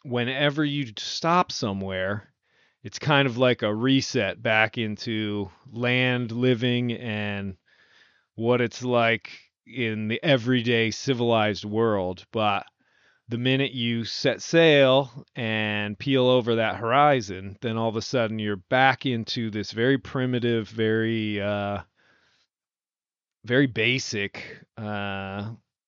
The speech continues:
realm of Mother Nature, so to speak. And even though you may have, like, a boat with technology and things like that on board, you are surrounded by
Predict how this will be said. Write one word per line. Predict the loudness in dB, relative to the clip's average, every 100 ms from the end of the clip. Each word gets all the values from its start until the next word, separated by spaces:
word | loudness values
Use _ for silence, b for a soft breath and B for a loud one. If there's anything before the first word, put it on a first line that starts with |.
| _
realm | -14 -10 -2 2 6 8 8 4
of | -2 0
Mother | 2 2 2
Nature, | 0 0 -4 -6
so | -4 -4
to | -6
speak. | -10 -12 -12 -12 -18 -12
And | -10 -10 -10 -12 -16 _ _ _ _ _ _ -6
even | -4 0
though | 2
you | 2 2
may | 0
have, | 2 0 0
like, | -4
a | -4
boat | 0 0 0
with | -4
technology | -10 -10 -4 -2 0 -2 -4 -6
and | -6
things | -6 -6 -4
like | -4 -2
that | -2 -2
on | -6 -6 -6
board, | -6 -2 -2 -2 -4 -10 b b b b b b b _ -10
you | -4 -2 0 0
are | 2 4 4 4 2
surrounded | -2 -6 -4 0 2 2 2 0 -4 -6 -4
by | -2 2 2 0 -4